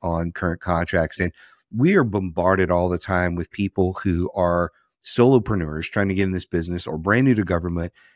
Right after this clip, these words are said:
And my thing to them is always, "Look, you wanna be a sub. Initially out of the gate, you wanna be a sub. It's a great way to get in this business." If I were in your shoes and I'm brand new or a solopreneur, I'd pull a report in U S A Spending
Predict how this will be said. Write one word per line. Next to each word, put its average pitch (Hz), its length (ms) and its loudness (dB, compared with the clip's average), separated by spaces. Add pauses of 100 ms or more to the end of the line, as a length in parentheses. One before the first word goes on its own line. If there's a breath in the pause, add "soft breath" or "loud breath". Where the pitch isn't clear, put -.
(160 soft breath)
And 101 400 2
my 104 380 2
thing 120 300 0
to 110 100 -4
them 101 220 0
is 87 120 -2
always, 90 420 2
"Look, 87 240 0 (260)
you 113 160 2
wanna 117 240 4
be 101 160 0
a 90 60 0
sub. - 320 -10 (240)
Initially 107 440 2
out 98 80 6
of 98 80 2
the 95 60 -2
gate, 92 220 0
you 92 80 -4
wanna 92 160 0
be 87 120 0
a 85 60 0
sub. 85 260 -2
It's - 120 -12
a 82 40 -6
great 92 220 2
way 90 300 0
to 85 180 -4
get 90 200 0
in 90 120 0
this 85 140 -4
business." 85 480 -4 (240 soft breath)
If 110 120 -4
I 139 160 4
were 170 140 0
in 175 220 -2
your 185 180 -2
shoes 202 580 -4
and 120 140 0
I'm 113 140 0
brand 147 340 2
new 135 200 6
or 107 160 4
a 92 40 0
solopreneur, 120 720 2 (380 soft breath)
I'd 185 220 0
pull 160 180 4
a 143 60 6
report 117 440 4
in 98 60 -4
U 113 180 6
S 117 120 0
A 113 80 4
Spending 92 500 -2